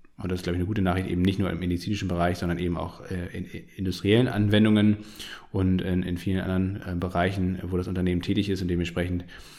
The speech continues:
wird's da auch in Zukunft sicherlich ein, ein gutes Wachstum geben. Das ist zumindest, ähm, der aktuelle Ausblick, auch der gerade wieder vorgelegt wurde. Da, ähm, sind auf jeden Fall der Ausblick und die Gewinnerwartungen und Umsatzerwartungen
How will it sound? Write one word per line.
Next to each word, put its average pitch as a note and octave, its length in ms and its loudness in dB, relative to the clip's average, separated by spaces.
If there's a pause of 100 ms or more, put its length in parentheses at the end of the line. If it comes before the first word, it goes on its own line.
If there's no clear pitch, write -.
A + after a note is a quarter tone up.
(420)
wird's G#2+ 220 2
da E2+ 140 4
auch G2 100 4
in F#2+ 180 2
Zukunft G2 440 0
sicherlich F#2 500 2
ein, F2+ 300 0
ein F2+ 340 -4
gutes F#2+ 300 -4
Wachstum F2 320 -2
geben. G2 200 4
Das G2 120 2
ist F#2+ 100 -6
zumindest, G2 400 2
ähm, F#2 220 0
der - 160 0
aktuelle F#2 420 2
Ausblick, G#2 380 2
auch F#2+ 180 0
der F#2 380 2
gerade F2+ 240 2
wieder F2+ 120 4
vorgelegt F2 460 0
wurde. F2 240 -2
Da, E2+ 260 -2 (200)
ähm, E2+ 260 -4
sind E2+ 180 -6
auf E2+ 80 -4
jeden F#2 120 -2
Fall F2+ 220 0
der F2+ 180 -4
Ausblick G2+ 440 0
und F2+ 140 -6
die F2+ 60 -2
Gewinnerwartungen F#2 640 0
und F#2+ 240 -2
Umsatzerwartungen F2+ 840 2